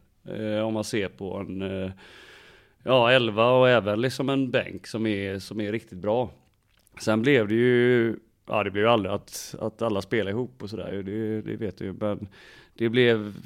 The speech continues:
det blev från början skit med de tre första och då spelar det ingen roll vad man har för tränare, utan är man tippade, vi var ju tippade att vinna av många, eh, och börja med tre, fyra förluster, det är klart att det, det, det är grinigt och det, det ska det ju vara.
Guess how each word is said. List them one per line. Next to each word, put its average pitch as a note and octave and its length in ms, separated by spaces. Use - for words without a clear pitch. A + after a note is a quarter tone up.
det B2 260
blev D3 200
från C#3 200
början C3 640
skit C3 580
med B2 380
de A#2+ 160
tre A2 220
första A2 460
och A#2 260
då A2+ 340
spelar B2 300
det C3+ 80
ingen A2 180
roll G2+ 380
vad G2+ 120
man B2+ 100
har C#3+ 80
för A2 80
tränare, G2+ 440
utan G#2+ 540
är A2 200
man G#2 520
tippade, B2 580
vi A#2 100
var G#2+ 100
ju A2+ 60
tippade C#3 280
att B2 60
vinna G#2 340
av B2 80
många, A#2+ 260
eh, G#2+ 600
och A2+ 180
börja G#2 400
med A2+ 280
tre, A2 220
fyra A2 240
förluster, G#2 520
det A2+ 100
är G#2+ 60
klart A#2 220
att G#2 120
det, G#2 460
det, G#2 380
det G#2 120
är G#2+ 60
grinigt G#2+ 520
och G#2+ 60
det, G#2 220
det G#2+ 160
ska G#2+ 260
det G2+ 60
ju A#2 60
vara. - 160